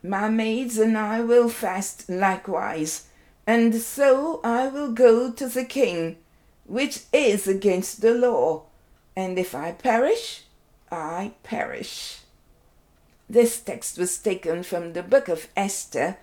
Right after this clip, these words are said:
chapter four, verses twelve to fourteen and verse sixteen. Brother Shahid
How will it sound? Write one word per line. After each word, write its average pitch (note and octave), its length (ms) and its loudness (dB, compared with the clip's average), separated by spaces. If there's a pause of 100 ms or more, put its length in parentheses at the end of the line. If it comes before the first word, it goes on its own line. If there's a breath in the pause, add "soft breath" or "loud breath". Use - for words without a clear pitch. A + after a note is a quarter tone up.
(400 soft breath)
chapter - 500 -2
four, F#3+ 600 0 (400 soft breath)
verses F3 680 -4
twelve G3+ 680 -6
to D4+ 120 -6
fourteen D#3 880 -6 (220)
and E3 520 -8
verse E3 320 -4
sixteen. F3 920 -6 (1600)
Brother C4 260 2
Shahid G#3 680 0